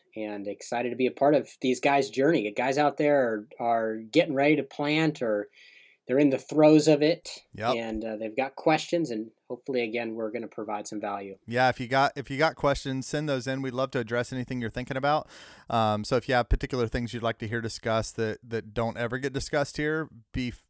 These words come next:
Speaker 2: feel free to send those on to us, and we'd love to discuss them and talk about 'em on the air. Um, and hopefully we'll, we'll make some progress. Um, so, yeah, today we're gonna talk to a guy named Daniel Mackett, and Daniel's a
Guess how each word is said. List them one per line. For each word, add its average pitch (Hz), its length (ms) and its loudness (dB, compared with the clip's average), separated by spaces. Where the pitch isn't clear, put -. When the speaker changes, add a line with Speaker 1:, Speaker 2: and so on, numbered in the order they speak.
Speaker 2:
feel 151 140 0
free 135 260 2
to 117 80 0
send 120 240 -4
those 117 140 -2
on 120 180 0
to 120 100 0
us, 117 220 0
and 113 120 -6
we'd 110 140 -4
love 107 280 0
to 104 100 -6
discuss 101 460 -6
them 104 100 -8
and 101 80 -10
talk 104 200 -4
about 98 160 -4
'em 101 80 -4
on 98 100 -4
the 95 100 -8
air. 113 180 -4
Um, 101 480 2
and 101 120 -6
hopefully 104 300 -2
we'll, 95 300 -2
we'll 101 100 -4
make 98 160 -4
some 98 160 -6
progress. 95 720 -2
Um, 107 580 -4
so, 147 480 4
yeah, 156 180 2
today 156 280 2
we're 208 100 2
gonna 170 140 0
talk 165 180 2
to 165 80 0
a 151 40 0
guy 139 180 4
named 123 240 -2
Daniel 120 340 0
Mackett, 110 540 -2
and 117 100 -8
Daniel's 127 420 -4
a 107 220 -2